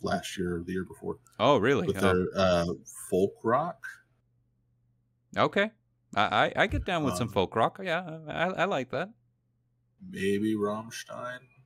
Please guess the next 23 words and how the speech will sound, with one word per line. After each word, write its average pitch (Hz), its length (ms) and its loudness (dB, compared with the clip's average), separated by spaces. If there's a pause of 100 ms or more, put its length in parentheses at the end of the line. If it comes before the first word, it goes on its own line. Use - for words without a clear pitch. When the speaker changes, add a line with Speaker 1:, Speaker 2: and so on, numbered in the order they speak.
(200)
Speaker 2:
Oh, 131 880 4
Rammstein 127 600 0
is 113 100 -4
something 127 360 -4
that 113 160 -6
somebody 117 400 -2
commented 110 760 0
on 95 120 2
my 90 140 0
tweet, 131 440 -8
and 98 100 -4
I 101 100 2
was 107 120 -4
like, 98 160 -2
"Wow, 131 540 2
I 139 120 4
haven't 147 340 -2
heard 110 300 0
them 127 140 0
in 131 80 0
forever." 165 680 0 (640)
Like, 113 460 0 (800)
I, 156 180 2